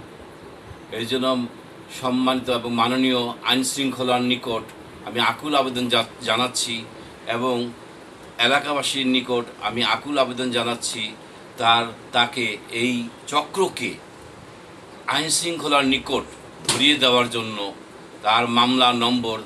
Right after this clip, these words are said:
তেরোশো উনানব্বই দুই হাজার উনিশ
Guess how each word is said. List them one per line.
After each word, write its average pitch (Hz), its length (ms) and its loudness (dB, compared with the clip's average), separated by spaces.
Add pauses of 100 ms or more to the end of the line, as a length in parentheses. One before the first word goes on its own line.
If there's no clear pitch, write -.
(300)
তেরোশো 123 440 0
উনানব্বই 120 960 0 (320)
দুই 120 160 2
হাজার 117 360 2 (120)
উনিশ 123 520 0